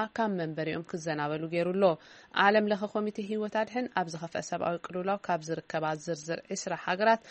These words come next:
ሱዳን ኣብ ቀዳማይ ደረጃ ተሰሪዓ ትርከብ። ሰላሳ ነጥቢ ኣርባዕተ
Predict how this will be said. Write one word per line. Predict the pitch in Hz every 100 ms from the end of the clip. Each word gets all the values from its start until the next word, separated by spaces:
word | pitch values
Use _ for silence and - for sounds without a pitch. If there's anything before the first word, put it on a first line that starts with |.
| - -
ሱዳን | - 226 202 202
ኣብ | 202 -
ቀዳማይ | 196 165 156 156
ደረጃ | 160 160 180
ተሰሪዓ | 175 190 175 160 143
ትርከብ። | - 165 - 160 - - - - -
ሰላሳ | 185 170 160 165
ነጥቢ | 165 165 175
ኣርባዕተ | 170 156 165